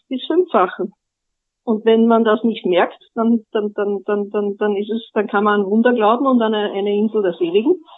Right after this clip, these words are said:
Verzeihung, wenn ich ein bisschen pointiert bin, aber das funktioniert nicht auf Dauer.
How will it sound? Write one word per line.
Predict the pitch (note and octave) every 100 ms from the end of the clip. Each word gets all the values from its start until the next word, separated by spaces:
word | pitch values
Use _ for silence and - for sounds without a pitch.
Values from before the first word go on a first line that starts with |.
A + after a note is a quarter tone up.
| _ _ _
Verzeihung, | - A3 F3 G3+
wenn | A3+ A#3
ich |
ein | A#3+ A3+ A#3 - -
bisschen | A3+ B3+ B3
pointiert | A3 B3 F#3 G#3+ A3
bin, | C4+
aber | A3+ A3+
das | A#3 -
funktioniert | B3 A#3+ C4+ C#4 A#3+
nicht | F3 F3 _
auf | F#3 -
Dauer. | D3 D#3+ E3